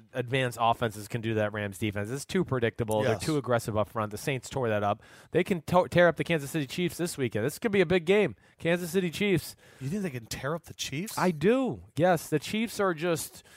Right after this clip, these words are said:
Speaker 2: Too much man-to-man?
Speaker 1: little too much, yes.
Speaker 2: And then
Speaker 1: Uh,
Speaker 2: their offense probably won't do much.
Speaker 1: I, I, I get scared of that. Now, this game could be a shootout, too. It could
Speaker 2: I would
Speaker 1: be,
Speaker 2: love that.
Speaker 1: that's what I think it will be at the end of the day. Like,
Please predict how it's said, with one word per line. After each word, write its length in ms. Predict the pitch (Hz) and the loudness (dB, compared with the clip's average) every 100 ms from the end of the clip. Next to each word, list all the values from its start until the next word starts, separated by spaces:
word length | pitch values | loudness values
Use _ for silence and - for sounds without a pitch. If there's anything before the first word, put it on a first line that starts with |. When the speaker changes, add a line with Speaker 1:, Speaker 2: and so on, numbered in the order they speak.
| - | -8
Speaker 2:
Too 160 | - | -4
much 220 | 156 156 151 | -2 -2 -4
man-to-man? 600 | 147 147 139 139 143 165 | -4 -4 -4 -4 -4 -6
Speaker 1:
little 300 | 170 156 185 | -2 2 2
too 240 | 196 - 190 | 2 -4 0
much, 380 | 175 131 - 147 | 2 2 0 2
yes. 480 | 151 127 - - - | 4 4 0 -12 -2
Speaker 2:
And 140 | 143 139 | 0 2
then 40 | |
Speaker 1:
Uh, 60 | 131 | 0
Speaker 2:
their 200 | 135 123 - | -2 -4 -4
offense 400 | 127 127 123 120 | -2 -2 -4 -6
probably 240 | 135 127 | -6 -4
won't 220 | 123 131 127 | -6 -8 -8
do 140 | 160 | -8
much. 160 | 127 95 | -6 4
Speaker 1:
I, 280 | 120 123 123 117 | 6 6 4 4
I, 200 | 123 127 117 117 | 4 2 -4 -2
I 100 | 113 | 0
get 180 | 123 131 | 0 -2
scared 340 | - 170 214 | -2 2 4
of 40 | |
that. 160 | 113 107 | 2 6
Now, 120 | 147 | 6
this 200 | 156 202 | 8 6
game 180 | 269 220 | 4 2
could 160 | - 175 | 2 2
be 120 | 165 | 2
a 40 | |
shootout, 440 | - 196 208 104 95 | 0 0 2 0 0
too. 200 | 180 131 | 2 2
It 120 | 107 | 2
could 120 | 151 | 0
Speaker 2:
I 20 | 127 | 0
would 80 | |
Speaker 1:
be, 100 | 139 | 0
Speaker 2:
love 200 | 127 117 | 0 -4
that. 80 | 104 | -2
Speaker 1:
that's 180 | 131 156 | 2 2
what 100 | 202 | 4
I 60 | 127 | 2
think 240 | 180 160 | 2 0
it 180 | 123 107 | 0 0
will 120 | 113 | -4
be 280 | 107 151 120 | 2 4 4
at 80 | 104 | 2
the 100 | 123 | -2
end 100 | 117 | -2
of 40 | |
the 80 | 104 | 2
day. 220 | 131 127 | 4 4
Like, 160 | 101 | 2